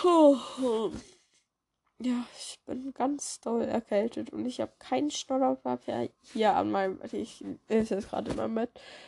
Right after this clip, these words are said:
äh, weil das ist irgendwie das Angenehmste, <laughs> weil mein Fenster ist auf, weil sonst riecht's hier drin, also sonst ist das einfach hier drin. Weißt,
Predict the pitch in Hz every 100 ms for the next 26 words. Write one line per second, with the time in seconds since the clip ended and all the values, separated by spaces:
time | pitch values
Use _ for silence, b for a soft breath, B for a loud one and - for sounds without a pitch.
0 | B - 220 196 185 190 208 202 - 190
1 | 214 214 196 - 226 233 202 208 - 294
2 | 339 262 226 277 330 359 359 359 - 349
3 | 440 277 254 226 233 - - 247 - -
4 | 220 220 208 - 208 - 208 B B -
5 | 247 240 226 233 233 - - 233 226 -
6 | 240 220 220 - B B - 240 269